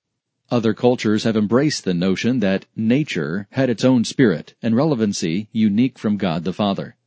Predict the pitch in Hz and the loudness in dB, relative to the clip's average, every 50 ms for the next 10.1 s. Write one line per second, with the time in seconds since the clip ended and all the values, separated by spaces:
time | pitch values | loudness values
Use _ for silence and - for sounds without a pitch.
0 | _ _ _ _ _ - 127 123 117 139 170 185 180 - 139 117 120 131 127 113 | _ _ _ _ _ 0 2 2 2 2 2 0 0 2 2 2 2 2 2 2
1 | 95 85 80 76 85 92 87 104 127 135 123 - - 95 - - - - 95 85 | 0 -2 -2 -4 -4 -4 -2 -2 -2 0 0 -2 -2 -4 -4 -4 -4 -2 -2 -2
2 | 78 - - 65 - - - _ - 120 120 101 104 104 98 110 117 117 123 113 | -4 -6 -10 -12 -12 -14 -14 _ 0 0 0 0 0 0 0 0 0 0 -2 -2
3 | - 110 110 - 117 113 113 113 107 - - 123 120 117 - 120 120 120 117 - | -2 -2 -2 0 2 2 4 2 2 0 0 -2 -4 -2 0 0 0 0 -2 -2
4 | - 127 123 120 120 120 113 - - 131 120 - - 139 135 143 135 - - 113 | -2 0 0 2 0 0 -2 -2 -4 -4 -4 -4 -2 -2 0 0 0 -2 -2 -2
5 | 98 90 82 69 67 55 52 _ _ - - - _ _ _ _ _ _ - 127 | 0 0 0 -2 -6 -8 -10 _ _ -20 -20 -20 _ _ _ _ _ _ 0 0
6 | 127 - 127 117 92 110 107 113 117 123 123 117 - - 87 76 71 85 113 120 | 2 2 2 0 2 2 2 2 2 0 0 -2 -2 -2 -2 -2 -2 -2 0 2
7 | 120 123 123 107 95 104 95 98 110 117 110 - _ _ _ _ - 98 95 - | 2 2 2 2 0 0 0 0 0 -2 -4 -8 _ _ _ _ -8 -8 -4 0
8 | 104 113 113 107 101 - 113 110 110 110 110 107 98 92 87 82 107 117 117 123 | 2 2 2 2 0 0 0 2 2 2 2 2 0 0 0 0 0 0 0 -2
9 | 123 117 - - 131 110 110 110 98 110 107 110 101 - - 92 73 62 58 - | -2 -2 -2 -2 0 2 2 0 0 0 -2 -2 -2 -2 -2 -2 -2 -4 -8 -14
10 | - | -18